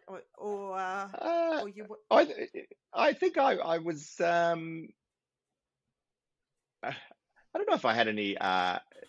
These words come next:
Speaker 2: negative sentiment towards it. I think, I think ultimately I was probably relieved that I then had something to do.
Speaker 1: Yeah.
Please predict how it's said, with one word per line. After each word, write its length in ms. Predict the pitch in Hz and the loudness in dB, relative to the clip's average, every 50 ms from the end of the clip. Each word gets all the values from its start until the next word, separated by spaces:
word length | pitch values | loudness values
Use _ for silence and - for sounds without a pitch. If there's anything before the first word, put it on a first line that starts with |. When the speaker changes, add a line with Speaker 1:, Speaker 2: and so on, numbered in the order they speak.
| _ - | _ -12
Speaker 2:
negative 500 | - 127 120 123 123 117 123 110 110 - | -8 -2 2 2 2 2 2 0 -2 -2
sentiment 480 | - 120 107 104 107 117 107 101 95 95 | -2 -2 -2 -2 -2 -4 -6 -6 -6 -4
towards 360 | - 101 92 87 87 87 95 | -4 -2 0 0 0 0 -2
it. 120 | 92 - - | -4 2 4
I 80 | - - | 4 4
think, 240 | - 359 349 247 - - - | 6 4 0 0 -4 -8 -4
I 100 | - - | -2 -2
think 240 | - - 320 269 - - | 0 0 -2 -2 2 6
ultimately 640 | 117 117 127 123 - 110 117 101 107 104 98 95 90 | 6 6 6 4 2 0 0 2 4 4 4 4 4
I 200 | - 101 101 95 | 4 4 2 2
was 160 | 92 101 - | 2 0 -2
probably 400 | - 127 113 98 92 87 95 95 | -2 0 0 0 -2 -2 -2 -2
relieved 520 | 90 92 92 95 92 90 90 92 95 - - - | -2 0 0 2 2 2 0 0 -4 -10 -6 -2
that 120 | 98 87 | -2 0
I 140 | 85 87 87 | 0 0 2
then 180 | 87 92 90 92 | 2 0 0 0
had 180 | 92 90 90 | -2 -4 -4
something 440 | - - 98 87 - - 90 90 90 - | -2 -2 -2 -2 0 -4 -6 -6 -8 -10
to 80 | - 87 | -12 -6
do. 300 | - 85 78 82 113 170 - _ _ _ _ - | -2 0 2 2 2 0 -2 _ _ _ _ -10
Speaker 1:
Yeah. 120 | 247 | -10